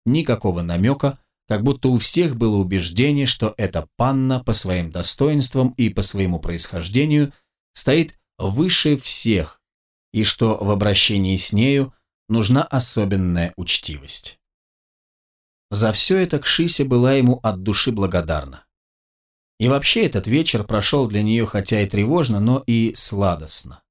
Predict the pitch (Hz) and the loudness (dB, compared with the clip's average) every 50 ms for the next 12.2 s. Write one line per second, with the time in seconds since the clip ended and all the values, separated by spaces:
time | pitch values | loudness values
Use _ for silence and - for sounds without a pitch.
0 | _ _ _ _ _ _ _ _ _ _ _ _ _ _ _ - 110 98 87 110 | _ _ _ _ _ _ _ _ _ _ _ _ _ _ _ -4 -4 0 0 2
1 | 110 113 113 - - 110 95 - 120 107 101 95 - 123 123 120 110 104 101 95 | 2 2 2 2 0 0 2 2 2 2 2 0 2 2 2 2 2 2 0 0
2 | 98 - - - 104 104 107 107 95 98 95 - 87 - 98 98 95 - - - | 0 -2 -2 0 0 2 2 2 0 -2 -4 -6 -4 -2 -2 0 0 0 0 -2
3 | 87 85 87 85 85 85 92 123 135 139 - - - _ _ _ _ _ _ _ | -4 -2 -4 -4 -2 0 0 0 0 -2 -4 -8 -10 _ _ _ _ _ _ _
4 | _ _ _ 87 98 143 175 190 185 - - 147 135 - - - 123 107 107 98 | _ _ _ -2 0 0 2 2 0 2 2 0 0 0 0 0 0 2 2 0
5 | - - - 160 165 170 - - - - - 165 151 143 - _ 117 113 - - | 0 0 0 0 0 0 0 -2 -2 -2 -2 -2 -2 -2 -2 _ -4 -4 -2 -2
6 | - 101 95 95 - 104 98 95 92 90 90 82 87 117 156 175 170 165 147 - | -2 -2 -2 0 0 0 0 2 2 0 0 0 0 0 0 0 0 -2 -2 -4
7 | - - _ _ _ _ _ _ _ - - - 180 196 190 180 - 151 151 127 | -8 -18 _ _ _ _ _ _ _ -2 0 0 2 2 0 0 0 0 2 2
8 | 127 131 117 - - - 135 143 165 165 165 - 131 123 120 113 107 - - 104 | 2 2 2 2 0 2 2 2 0 0 -2 -2 -2 0 0 0 -2 -2 -2 0
9 | 110 123 127 120 - - _ _ _ _ - - - 110 117 113 98 92 90 85 | 0 0 0 0 -6 -12 _ _ _ _ -4 -4 0 2 2 2 2 2 0 -2
10 | 85 82 - - 78 73 67 65 65 62 - _ _ _ _ _ _ _ _ _ | -2 -2 -4 -4 -6 -8 -12 -14 -18 -20 -20 _ _ _ _ _ _ _ _ _
11 | _ _ - 120 120 113 104 107 107 98 98 131 147 147 131 113 104 113 120 123 | _ _ 0 0 2 2 2 2 0 2 2 0 0 2 0 0 2 2 2 2
12 | 127 131 127 123 | 2 2 0 -2